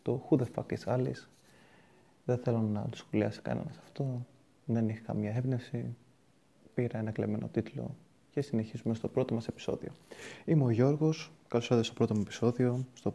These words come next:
podcast μας, και θα μιλήσουμε γενικότερα για σκέψεις δικές μου, για προβλήματα της κοινωνίας, για προβλήματα που έχω μέσα στο μυαλό μου. Γενικότερα, ό,τι μου έρχεται θα το βγάζω εδώ πέρα. Σήμερα,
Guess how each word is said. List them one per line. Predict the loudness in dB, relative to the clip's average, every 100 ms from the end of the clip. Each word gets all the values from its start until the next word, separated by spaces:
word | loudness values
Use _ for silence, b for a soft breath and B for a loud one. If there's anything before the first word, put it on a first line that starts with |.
| 2
podcast | 0 2 -4
μας, | -2 -4 -4 -12 B B B B B _
και | 0 2 4 4 4 2 0 -4 -12 _ _ _ _ _
θα | 0
μιλήσουμε | 2 4 4 2 0 0 0 0 0 -2 -6 -16 _ _ _ _ _
γενικότερα | -2 -2 0 -2 -2 -4 -2
για | -4
σκέψεις | -2 -2 -2
δικές | -8 0 2 2
μου, | -2 -4 -8 -14 _ _
για | -6
προβλήματα | -2 2 2 2 0 -2 -2 -4 -8
της | -14
κοινωνίας, | -8 -2 0 0 -2 -2 -2 -6 -10 -20 b b
για | -6
προβλήματα | 0 2 2 0
που | -2
έχω | 0
μέσα | 0 2
στο | 0
μυαλό | 0 0 0
μου. | 0 -2 -4 -10 _ _ b b b b b -8
Γενικότερα, | 0 2 2 0 2 4 4 2
ό,τι | 2 4
μου | 4
έρχεται | 2 -2 -2 -2
θα | 2 2
το | 4
βγάζω | 4 4
εδώ | 4 2
πέρα. | 2 -2 -6 -14 -20 _ _ _ -20 -20 _ -18 -16
Σήμερα, | -6 2 4 4 0